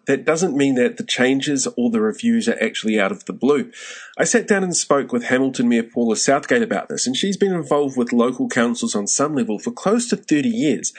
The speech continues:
Before she was the mayor and before a councillor at Hamilton City Council, she worked with the Waikato Regional Council as a councillor there. So she's seen both types of local authority in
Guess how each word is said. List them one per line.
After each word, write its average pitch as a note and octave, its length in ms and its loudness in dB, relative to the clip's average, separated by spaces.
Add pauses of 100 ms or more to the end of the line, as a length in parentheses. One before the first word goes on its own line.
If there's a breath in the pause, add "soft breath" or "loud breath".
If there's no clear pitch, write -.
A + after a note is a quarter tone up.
(360 loud breath)
Before F#3+ 320 -2
she G3 160 -2
was D3 200 0
the A#2+ 100 0
mayor A#2+ 360 2
and G#2 220 0
before A2+ 300 0
a G#2 60 -4
councillor A#2+ 500 -2
at - 80 -4
Hamilton G#2 320 -2
City D#3 260 -2
Council, - 500 -6 (200 loud breath)
she E3+ 260 -2
worked C#3+ 320 0
with A#2+ 120 -6
the A2 80 -4
Waikato A2 440 0
Regional A#2+ 460 0
Council G2+ 380 -4
as F#2+ 100 -2
a G#2 60 -2
councillor G2 460 -4
there. A2 300 0 (160 loud breath)
So - 160 -4
she's A#3+ 400 0
seen F#3+ 300 0
both C#3+ 460 -4
types - 500 -2
of C#3+ 260 0
local C3+ 400 0
authority A#2 600 0
in - 180 -2